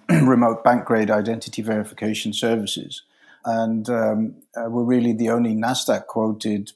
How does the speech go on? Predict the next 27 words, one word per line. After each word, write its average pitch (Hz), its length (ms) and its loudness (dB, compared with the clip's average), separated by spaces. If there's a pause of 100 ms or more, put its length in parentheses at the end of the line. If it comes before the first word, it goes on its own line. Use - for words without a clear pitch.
(140)
provider 104 540 -2
who 110 160 -2
uses 110 460 -4
both 107 360 -8
technology, 113 840 -2 (220)
artificial 101 520 -6
intelligence, 104 640 -6
in 104 80 -8
our 110 140 -4
case, 104 320 -4
and 110 100 -8
forensic 110 420 -4
level 117 280 2
experts - 680 -6 (540)
to 117 80 -8
verify 120 460 2
those 98 200 -4
governmental 101 600 -4
issued 101 300 -8
documents 107 680 -6
and 110 320 -4
then 107 260 -2
compare 107 360 -2
that 104 340 -2 (540)
to 107 240 0
face 101 340 -4
biometrics. 113 840 0